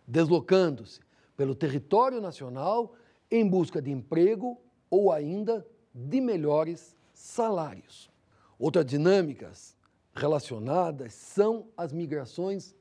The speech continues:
internacionais, de populações dos países menos desenvolvidos economicamente que tentam uma vida melhor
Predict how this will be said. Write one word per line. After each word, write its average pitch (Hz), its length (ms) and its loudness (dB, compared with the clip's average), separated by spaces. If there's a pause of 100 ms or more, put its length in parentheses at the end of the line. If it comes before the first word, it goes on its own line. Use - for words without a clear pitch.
internacionais, 165 960 -6 (600)
de - 100 -10
populações 185 720 0
dos 160 160 -12
países 127 680 -6
menos 156 480 0
desenvolvidos 127 840 -10 (100)
economicamente 165 920 -4 (480)
que 330 120 0
tentam 220 720 0 (380)
uma 190 280 2
vida 190 460 0
melhor 151 520 0